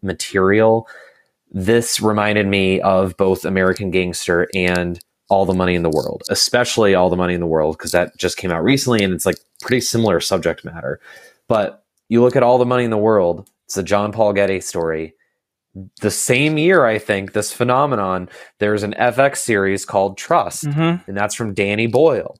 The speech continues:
Speaker 1: And Danny Boyle is not a spring chicken anymore, but he's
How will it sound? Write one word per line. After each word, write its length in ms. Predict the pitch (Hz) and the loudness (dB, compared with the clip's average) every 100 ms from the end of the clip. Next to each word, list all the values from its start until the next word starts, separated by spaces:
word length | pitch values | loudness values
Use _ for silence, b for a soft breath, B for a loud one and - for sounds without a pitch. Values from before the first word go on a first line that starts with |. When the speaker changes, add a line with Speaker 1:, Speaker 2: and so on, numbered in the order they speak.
| _ | _
Speaker 1:
And 120 | 92 | -10
Danny 280 | 101 104 113 | -4 -4 0
Boyle 580 | 123 131 117 110 104 - _ _ _ | 2 4 4 2 0 -6 _ _ _
is 160 | 101 90 | -8 -2
not 140 | 107 | -2
a 40 | 101 | -2
spring 280 | 110 92 | -4 -8
chicken 340 | - 190 190 127 | -4 -2 0 -2
anymore, 480 | 95 95 90 95 101 | -2 -4 -4 -4 -2
but 180 | 101 | -4
he's 500 | 101 110 110 104 - | -4 -4 -4 -6 -12